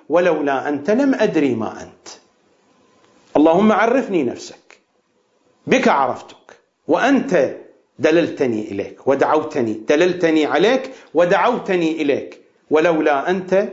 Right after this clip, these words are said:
لم أدري ما أنت. اللهم عرفني نفسك". هذه المعرفة الأولى: "فإنك إن لم تعرفني نفسك لم أعرف رسولك". إلى هنا وانتهينا.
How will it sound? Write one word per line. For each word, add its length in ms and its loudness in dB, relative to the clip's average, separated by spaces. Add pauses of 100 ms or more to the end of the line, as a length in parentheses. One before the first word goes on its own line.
لم 200 0
أدري 380 -4
ما 260 -8
أنت. 260 -14 (1040)
اللهم 440 4
عرفني 580 -2
نفسك". 540 -10 (1300)
هذه 200 2
المعرفة 440 2
الأولى: 500 0 (140)
"فإنك 500 2
إن 160 0 (100)
لم 160 0
تعرفني 720 0
نفسك 400 -2
لم 200 0
أعرف 380 -2
رسولك". 600 -4 (600)
إلى 100 4
هنا 320 2
وانتهينا. 680 0